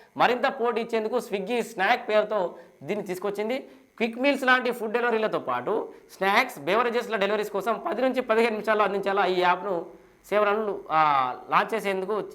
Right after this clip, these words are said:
లాంచ్ చేసింది. ప్రభుత్వానికి ఈ సేవలు బె-, ప్రస్తుతానికైతే ఈ సేవలు బెంగళూరుకు మాత్రమే పరిమితమైనప్పటికీ భవిష్యత్తులో మరిన్ని నగరాలకు విస్తరింపజేయనున్నట్టు కంపెనీ తెలిపింది. పదిహేను నిమిషాలనే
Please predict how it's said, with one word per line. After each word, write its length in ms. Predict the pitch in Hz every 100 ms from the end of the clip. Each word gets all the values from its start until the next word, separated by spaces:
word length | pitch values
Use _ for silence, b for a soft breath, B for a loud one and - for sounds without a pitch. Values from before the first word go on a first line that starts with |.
| -
లాంచ్ 240 | 151 196 226
చేసింది. 240 | 208 240
ప్రభుత్వానికి 680 | 226 185 226 247 247 233 240
ఈ 120 | 220
సేవలు 520 | 185 214 233 180 - B B -
బె-, 280 | 127 175 202
ప్రస్తుతానికైతే 760 | - - 226 262 240 233 247 240
ఈ 140 | 226
సేవలు 300 | 220 220 240
బెంగళూరుకు 580 | 175 202 240 269 262 240
మాత్రమే 380 | 208 220 220 226
పరిమితమైనప్పటికీ 1000 | 226 190 208 190 190 196 208 254 427 B B B 135
భవిష్యత్తులో 560 | 190 240 269 269 254
మరిన్ని 320 | 208 202 262
నగరాలకు 400 | 254 208 233 233
విస్తరింపజేయనున్నట్టు 1200 | 214 226 220 214 208 208 202 190 190 190 233 202 185
కంపెనీ 220 | 175 196
తెలిపింది. 460 | 156 123 113 117 _ _ _ _ _ _ _ _ -
పదిహేను 320 | 160 190 214
నిమిషాలనే 640 | 185 185 202 185 143 120